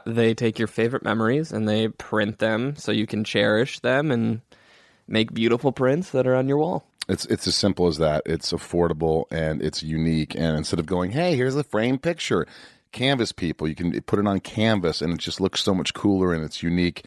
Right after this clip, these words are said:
Speaker 1: Yeah, it looks like a work of art.
Speaker 2: Yep. And now as a special, very limited holiday offer, canvas people dot com is offering their popular eleven-by-fourteen photo canvases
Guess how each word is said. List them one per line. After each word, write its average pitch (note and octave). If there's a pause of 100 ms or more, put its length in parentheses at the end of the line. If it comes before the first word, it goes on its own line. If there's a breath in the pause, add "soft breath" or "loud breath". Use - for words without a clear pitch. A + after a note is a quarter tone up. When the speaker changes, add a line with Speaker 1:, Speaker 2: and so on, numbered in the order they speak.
(100)
Speaker 1:
Yeah, F#3+
it A#2
looks -
like C#3+
a C3+
work C3
of A#2+
art. A#2+ (380)
Speaker 2:
Yep. A2 (100)
And G#2
now A2
as F#2+
a F#2+
special, G#2
very A2+
limited F2
holiday D2
offer, C#2
canvas D#2+
people D2+
dot D2+
com D2+
is C#2
offering C#2+
their C2+
popular D2
eleven-by-fourteen D2
photo E2
canvases D2+